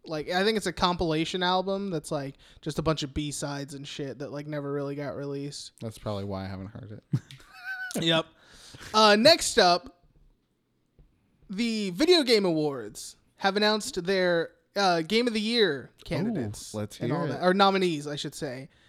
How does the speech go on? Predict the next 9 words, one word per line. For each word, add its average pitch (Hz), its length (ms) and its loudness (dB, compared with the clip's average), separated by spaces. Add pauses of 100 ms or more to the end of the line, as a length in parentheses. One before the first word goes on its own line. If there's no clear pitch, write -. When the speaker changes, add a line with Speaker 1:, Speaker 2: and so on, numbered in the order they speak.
(580)
Speaker 1:
All 226 160 2
right, 160 320 2
so 185 680 8 (1000)
Speaker 2:
Death 113 140 -6
Stranding, 139 380 -10
Death 135 160 -8
Stranding, 156 340 -10
Death - 160 -18
Stranding. - 300 -20